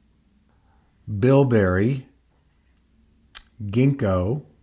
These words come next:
curcumin. These are really good for the eyes. And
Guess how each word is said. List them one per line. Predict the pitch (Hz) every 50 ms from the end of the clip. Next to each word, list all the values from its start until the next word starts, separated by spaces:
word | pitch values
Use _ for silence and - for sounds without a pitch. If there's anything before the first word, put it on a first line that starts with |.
| _ _ _ _ _ _ _ _ _ _ _ _ _ _ _ _ _ _ _ _ _ -
curcumin. | - - 117 98 - - - 151 151 139 127 107 95 92 98 135 147 - _ _ _ _ _ _ _ _ _ _ _ _ _ _ _ _ _
These | - 113 104
are | 113
really | 104 95 95 98 113 135 143 123 110
good | 101 117 117 110
for | - - 104
the | 95 98 98
eyes. | 101 101 101 90 85 85 87 104 - - - _ _ _ _ _ _ _ _ _ _ _ _ _ _ _ _ _ _ _ _ _ _ _ _ _ _ _ _ _ _ _ -
And | 120 120 120 120 120 117 117 117 117 117 117 117 120 113